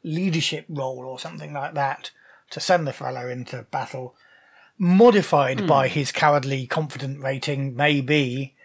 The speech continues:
Speaker 1: But actually, it's the P C. Yes, I successfully commanded that person to fight, and he won the battle because of my success.
Speaker 2: That's a fair challenge. Um, I think my answer to that is that you wouldn't be rolling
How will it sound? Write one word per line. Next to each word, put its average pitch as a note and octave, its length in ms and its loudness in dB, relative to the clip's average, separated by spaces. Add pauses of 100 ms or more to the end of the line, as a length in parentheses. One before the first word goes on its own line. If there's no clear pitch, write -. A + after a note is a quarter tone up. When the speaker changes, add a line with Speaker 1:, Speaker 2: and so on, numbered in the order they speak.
(300)
Speaker 1:
But D#3 120 2
actually, D3+ 500 -2
it's F3 180 -8
the C#3 80 -10
P E3+ 220 -4
C. D3+ 180 -6
Yes, C#3+ 420 0
I D3+ 140 2
successfully - 600 -4
commanded D3 480 0
that - 220 -6
person C3 500 -4 (320)
to - 80 -6
fight, C#3+ 440 0
and C#3+ 200 -2
he C3 200 -10
won C#3+ 280 -2
the C3+ 40 -6
battle C3 280 -8
because C3+ 360 -8
of C3+ 80 -12
my C3 180 -10
success. - 460 -12
Speaker 2:
That's - 220 2
a F#3+ 60 -4
fair F#3+ 180 4
challenge. B2 480 -2
Um, D3 460 -2 (120)
I C#3+ 60 2
think F3+ 240 -4
my D#3+ 160 2
answer F3 320 2
to C#3 120 -8
that A2+ 300 -6
is G#2+ 500 -8 (340)
that B2+ 160 -2
you B2+ 200 -8
wouldn't C#3+ 440 0
be C3 120 -8
rolling A#2 760 -2